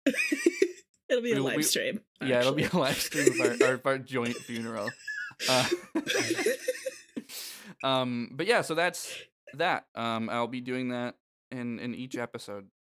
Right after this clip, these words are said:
Speaker 2: I guess. Cool. Let's wrap it up. Let's do
Speaker 1: Woo!
Speaker 2: the plugs.
Speaker 1: Um,
Speaker 2: Where are you on the internet?
Speaker 1: Oh, I am at C G N eight Rs on twitter dot com.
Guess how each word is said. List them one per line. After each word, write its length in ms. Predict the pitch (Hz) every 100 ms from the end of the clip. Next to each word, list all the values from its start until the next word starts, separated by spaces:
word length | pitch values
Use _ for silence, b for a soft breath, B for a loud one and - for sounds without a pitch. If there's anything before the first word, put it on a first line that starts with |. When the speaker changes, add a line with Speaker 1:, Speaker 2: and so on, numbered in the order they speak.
| -
Speaker 2:
I 100 | 107
guess. 360 | 101 67 - - _ _ _
Cool. 360 | 131 110 101 98 _ _ _ -
Let's 540 | 123 135 131 - - _ _ _ _ _ 131 -
wrap 340 | 151 160 -
it 140 | - -
up. 300 | 175 151 - _ _ _ _ -
Let's 240 | 180 269 480 539
do 260 | 554 571 523
Speaker 1:
Woo! 80 | 226 - - - _ -
Speaker 2:
the 220 | 147 170
plugs. 800 | 139 175 196 156 110 - - - - -
Speaker 1:
Um, 580 | 208 202 196 190 196 - _ _ _ -
Speaker 2:
Where 180 | 139 147
are 40 |
you 140 | 147
on 80 | 143
the 80 | 127
internet? 280 | 131 117 - _ _ _ _ _ -
Speaker 1:
Oh, 340 | 214 220 202 202
I 140 | 226
am 300 | 262 208 190
at 320 | 202 190 -
C 420 | - - 220 214 196
G 340 | - 202 190
N 160 | 175 170
eight 280 | 196 202 -
Rs 380 | 190 190 170 -
on 280 | 190 185 175
twitter 340 | - 202 185
dot 320 | 185 180 -
com. 480 | - 185 185 170 180